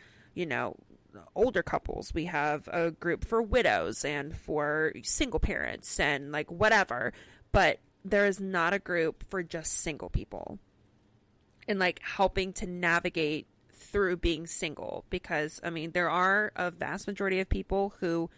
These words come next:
choose to be single and they choose to not have children. And that's totally okay if you wanna do that. So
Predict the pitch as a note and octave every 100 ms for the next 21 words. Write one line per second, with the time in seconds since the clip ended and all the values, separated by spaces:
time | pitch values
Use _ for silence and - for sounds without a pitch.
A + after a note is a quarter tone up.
0 | _ _ - - E3 E3 - A3 - B3
1 | C#4 D#4+ - - - - - F#3+ F#3 E3+
2 | - - E3+ E3 - G3 F#3+ A3+ A3 -
3 | B3+ D4 F4 F#4 _ - _ _ _ _
4 | G3 D#3+ E3 E3+ - - D3+ - - D3
5 | D#3+ D#3+ - F3+ C4+ C4+ F#3+ E3 D3 F3+
6 | G3 B3 E4 F4 - - _ _ - -
7 | A3 F#3+ F3+ E3+